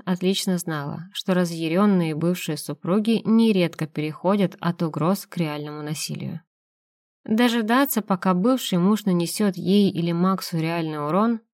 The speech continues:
Ирина благоразумно не стала. Вместе с сыном она укатила куда подальше, в Агарт. Благо, накопления позволяли ей не работать как минимум несколько лет.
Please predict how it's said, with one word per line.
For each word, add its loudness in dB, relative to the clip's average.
Ирина 4
благоразумно -2
не -4
стала. -8
Вместе 4
с -6
сыном 4
она 4
укатила 0
куда -4
подальше, -6
в -2
Агарт. -4
Благо, 2
накопления 2
позволяли 0
ей 2
не 2
работать -2
как -8
минимум -4
несколько -8
лет. -10